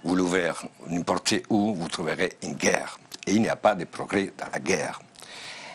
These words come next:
On est, je considère, dans une espèce de proto-humanité. On n'est pas encore des humains. On est dans les bons chemins, hein. Je, je suis plein d'espoir. Alors là, cette opportunité qui m'a donnée, euh,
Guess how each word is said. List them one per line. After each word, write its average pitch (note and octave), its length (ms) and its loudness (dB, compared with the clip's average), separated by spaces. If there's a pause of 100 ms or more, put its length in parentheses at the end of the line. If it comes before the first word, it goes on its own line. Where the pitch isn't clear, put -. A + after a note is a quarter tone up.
(200)
On - 100 -4
est, A#2 260 2 (120)
je - 120 -6
considère, F#2 480 2
dans - 120 -4
une D#2 80 -2
espèce G2+ 240 0
de F#2 80 0
proto-humanité. G2 1300 0 (120)
On D#2+ 80 -4
n'est D2+ 120 -4
pas D3 340 4
encore G#2 280 0
des - 180 0
humains. F#2 320 0 (220)
On C3 180 2
est A#2 100 4
dans E2+ 140 0
les D#2+ 100 -4
bons G#2 140 2
chemins, C3+ 380 2
hein. F2 240 0
Je, - 340 -6
je - 40 -6
suis - 140 -2
plein G2+ 140 0
d'espoir. G2 560 4 (560)
Alors A#2+ 260 8
là, C3 340 6
cette F3 220 6
opportunité B2 600 4
qui F#2+ 140 2
m'a G2 120 6
donnée, F#2 640 2 (960)
euh, - 140 0